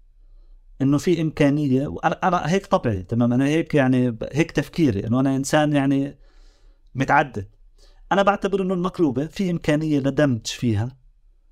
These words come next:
الزهرة وال-، والبتنجان مع بعض، وما في إشكالية من دمج الزهرة والبتنجان مع بعض. هذه المقلوبة اللي أنا بعرفها.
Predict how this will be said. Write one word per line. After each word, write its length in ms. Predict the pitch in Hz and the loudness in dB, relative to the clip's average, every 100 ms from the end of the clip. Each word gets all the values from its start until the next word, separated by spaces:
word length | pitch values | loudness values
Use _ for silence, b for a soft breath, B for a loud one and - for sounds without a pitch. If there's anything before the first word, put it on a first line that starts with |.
| - _ _ _ - - - - | -20 _ _ _ -20 -20 -10 0
الزهرة 1040 | 117 113 110 110 110 104 156 147 170 220 - - _ - - _ _ - - _ | 2 2 2 0 -2 0 0 0 -2 -4 -12 -20 _ -20 -20 _ _ -20 -20 _
وال-، 1700 | 120 165 202 185 180 160 151 139 135 127 123 120 117 - - - - 127 | 2 2 2 -2 0 2 4 2 -2 -4 -6 -6 -8 -12 -18 -18 -10 -2
والبتنجان 640 | 151 147 156 156 131 156 | -2 0 -2 -2 2 2
مع 140 | 139 107 | 2 -2
بعض، 340 | 98 101 - - - _ _ _ - - - | -4 -10 -18 -20 -20 _ _ _ -20 -20 -6
وما 220 | 117 147 | 2 2
في 240 | 170 170 156 | 2 0 -2
إشكالية 680 | - - 143 143 170 170 160 | -2 0 0 0 -2 -2 0
من 220 | 120 123 | 0 2
دمج 440 | 190 175 190 - | 2 2 -2 -6
الزهرة 440 | 120 110 147 160 147 | -8 0 2 2 2
والبتنجان 580 | 131 123 123 117 113 | 0 -2 -2 0 0
مع 80 | 104 | -2
بعض. 180 | 98 - | -6 -4
هذه 180 | 127 156 | 0 2
المقلوبة 440 | 151 - 139 135 | 0 -2 -2 0
اللي 160 | 120 120 | 0 0
أنا 80 | 113 | 0
بعرفها. 480 | 101 98 - - | -2 -4 -8 -18